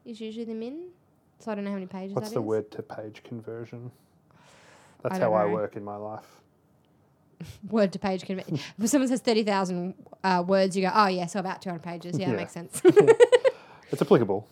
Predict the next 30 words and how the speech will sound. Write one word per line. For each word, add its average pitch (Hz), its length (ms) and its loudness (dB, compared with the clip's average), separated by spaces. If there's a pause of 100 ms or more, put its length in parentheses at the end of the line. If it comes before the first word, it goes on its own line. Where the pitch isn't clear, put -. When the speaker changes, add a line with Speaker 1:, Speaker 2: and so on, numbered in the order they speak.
Speaker 1:
It 440 220 2
makes 320 180 2
sense. - 320 -8 (120)
Um, 208 600 -2 (400)
so - 180 -2
in 254 380 2
this 302 200 0
letter 208 560 4
that 190 100 -6
he 220 100 -2
prefaces 185 420 -8
the 185 60 -2
book 185 220 -4
with, 175 200 -2
he - 160 -6
describes 202 640 0 (320)
parts - 280 0
of - 20 -14
the 220 100 0
book 196 260 -4
with 190 180 -2 (220)
great 214 440 2
detail, 185 680 -4 (280)
um, 175 220 -8
but 180 100 -6
also 175 500 -8 (140)
huge 202 420 -6
gaps - 360 -12
that - 200 -10
make, 165 260 -8